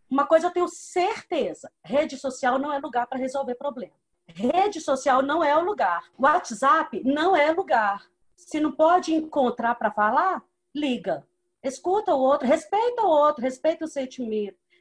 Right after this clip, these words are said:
respeite as atitudes, respeite a ideia. Não é porque o outro falou uma coisa que eu não gostei que eu vou soltando tudo, entendeu? Eu posso falar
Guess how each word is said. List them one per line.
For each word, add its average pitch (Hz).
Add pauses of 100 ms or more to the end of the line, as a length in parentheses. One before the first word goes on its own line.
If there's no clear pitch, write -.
(100)
respeite 247
as 220
atitudes, 214
respeite 220
a 208
ideia. 185 (180)
Não 240
é -
porque 392
o 294
outro 254
falou 226
uma 233
coisa 214
que 240
eu 226
não 220
gostei 247
que 302
eu 302
vou 359 (100)
soltando 226
tudo, 208 (500)
entendeu? 294 (380)
Eu 240
posso 254
falar 277